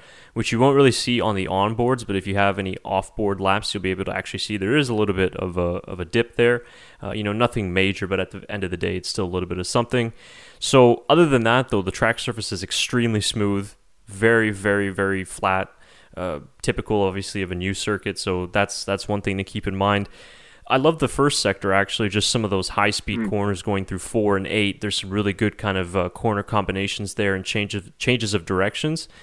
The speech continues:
Speaker 1: Um, now, through turn nine and ten, I think just as you're passing on the right-hand side is the sort of the Miami Tennis Complex there.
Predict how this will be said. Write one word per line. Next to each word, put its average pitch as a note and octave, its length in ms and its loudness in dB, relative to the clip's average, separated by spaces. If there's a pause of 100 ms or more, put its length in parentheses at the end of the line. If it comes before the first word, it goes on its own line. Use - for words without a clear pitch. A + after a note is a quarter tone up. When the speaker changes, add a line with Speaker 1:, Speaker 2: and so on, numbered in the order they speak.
(420)
Speaker 1:
Um, G#2+ 320 2
now, A2 220 6
through A2+ 220 0
turn D3+ 320 2
nine C#3 260 -2
and A#2+ 100 -4
ten, C#3+ 300 0
I C3 100 -4
think A2 220 -6
just C#3+ 200 0
as C3+ 120 -2
you're A#2+ 80 -4
passing A#2+ 420 -2
on G#2 100 -2
the G2 60 0
right-hand G#2 400 0
side G#2+ 320 -2
is G2 140 -10
the F#2 240 -2
sort G2 200 -6
of F#2 120 -6
the F#2 160 -2
Miami G2 320 -2
Tennis A#2+ 340 -2
Complex A#2+ 540 -4
there. A#2+ 280 2